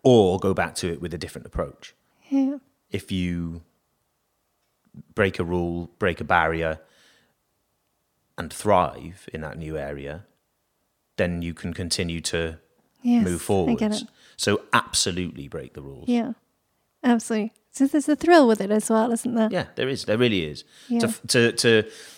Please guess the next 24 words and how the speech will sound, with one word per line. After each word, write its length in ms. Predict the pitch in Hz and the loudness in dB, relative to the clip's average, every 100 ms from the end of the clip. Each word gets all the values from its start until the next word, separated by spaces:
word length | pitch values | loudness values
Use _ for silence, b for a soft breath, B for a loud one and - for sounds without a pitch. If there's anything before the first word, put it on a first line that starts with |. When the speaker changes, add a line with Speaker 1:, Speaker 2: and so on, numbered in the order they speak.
| - | -6
Speaker 1:
to 100 | 117 | 0
break 220 | 113 117 | 4 4
down 200 | 110 107 | 4 4
your 140 | 101 101 | 4 2
own 140 | 104 | 2
personal 360 | 104 95 104 90 | 0 -2 -2 0
barriers 760 | 98 92 82 80 80 - - - | 0 0 -2 -4 -6 -8 -8 -10
and 140 | 92 | -4
challenge 360 | 104 92 87 85 | 0 2 0 -4
yourself 580 | 82 85 80 76 - - _ _ _ _ _ _ _ - | -4 -2 -2 -4 -14 -20 _ _ _ _ _ _ _ -14
to 100 | - | -6
make 300 | 101 98 101 - | -2 0 -2 -6
those 240 | 76 73 | -12 -12
decisions 800 | 78 - 76 71 64 71 - - b b b - | -10 -10 -10 -14 -16 -12 -12 -12 b b b -8
is, 460 | 101 87 - - - _ _ _ _ _ _ _ - | -4 -2 -2 -4 -6 _ _ _ _ _ _ _ -6
for 160 | - | 0
me, 600 | 98 107 101 - 90 92 - | 2 2 0 -4 -10 -10 -12
one 240 | - 98 90 | -8 -4 -2
of 80 | 85 | -4
the 60 | |
biggest 360 | 85 82 85 - | -6 -6 -6 -6
kicks. 420 | 110 - - - | -4 -6 -8 -12
You 80 | 90 | -10
know, 240 | 85 78 | -10 -12